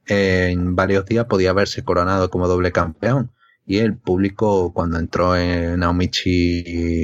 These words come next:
en el Korakuen, el público estaba a fuego con él, también estaban, eh, muy metidos con Miyahara.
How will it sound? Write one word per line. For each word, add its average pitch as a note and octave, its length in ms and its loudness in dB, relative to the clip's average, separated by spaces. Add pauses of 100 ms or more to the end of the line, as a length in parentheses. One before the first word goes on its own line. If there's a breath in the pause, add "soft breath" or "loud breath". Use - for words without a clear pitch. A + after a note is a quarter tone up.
en E2+ 840 0
el - 140 -2
Korakuen, F#2 640 -2 (320 loud breath)
el - 160 -6
público E2+ 360 0
estaba E2+ 1080 0
a D#2 480 -2
fuego G2 600 -2
con F2+ 220 0
él, B2+ 440 0
también F#2 320 -2
estaban, F#2 640 -2
eh, F2 840 -2
muy F#2+ 300 0
metidos G#2+ 400 0
con F#2 220 0
Miyahara. F#2 560 0